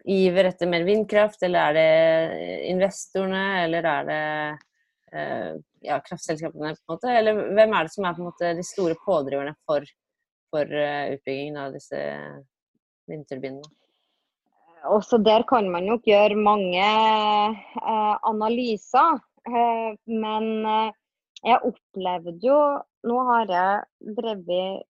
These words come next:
Speaker 2: eh, aktivt, kan du si da, med, med politikk,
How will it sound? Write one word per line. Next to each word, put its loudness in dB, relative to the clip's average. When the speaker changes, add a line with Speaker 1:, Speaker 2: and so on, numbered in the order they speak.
Speaker 2:
eh, -6
aktivt, 2
kan 2
du 6
si 2
da, 4
med, 0
med -4
politikk, -2